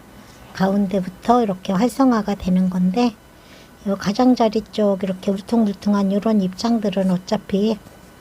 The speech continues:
하엽으로 떨어지는 부분이니까, 어, 시간이 약이겠죠? 이렇게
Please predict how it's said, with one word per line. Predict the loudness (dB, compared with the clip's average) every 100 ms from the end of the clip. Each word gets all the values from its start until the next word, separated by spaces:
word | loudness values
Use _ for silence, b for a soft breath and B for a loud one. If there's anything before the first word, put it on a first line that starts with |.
| -20 -20 -20
하엽으로 | 0 4 4 2 0 -2 -4
떨어지는 | -6 -4 -4 -6 -6 -6
부분이니까, | -4 -4 -2 0 -2 -2 -4 -4 -6 -20 -14 -14 -14 -20 -20 -20 -20 -20 -20 -20 -20 -20 -14 -4
어, | 0 0
시간이 | -2 -4 0 0 0
약이겠죠? | -2 -4 -6 -6 -6 -6 -6 -10 -20 -20 -20 -20 -20 -20
이렇게 | -20 -18 -16